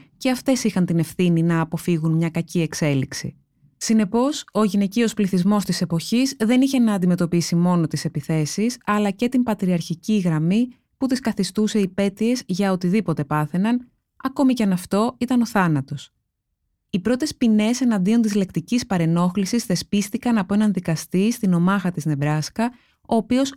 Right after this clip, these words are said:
όρισε ποινολόγιο για κάθε φορά που κάποιος είχε τη φαϊνή ιδέα να αποκαλέσει κάπως μια κοπέλα. Οι χαρακτηρισμοί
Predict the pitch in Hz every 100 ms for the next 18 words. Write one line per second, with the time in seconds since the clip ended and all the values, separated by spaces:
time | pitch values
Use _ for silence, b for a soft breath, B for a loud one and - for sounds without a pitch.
0 | - 240 254 254 269 262 202 185 202 220
1 | 220 226 175 175 208 226 - 185 180 214
2 | 185 196 196 185 208 214 - - 170 175
3 | 220 202 160 196 208 214 196 180 170 175
4 | 165 170 202 - - 196 196 233 226 214
5 | 208 185 175 151 135 - _ _ _ _
6 | 220 220 202 - 185 180 202 240 254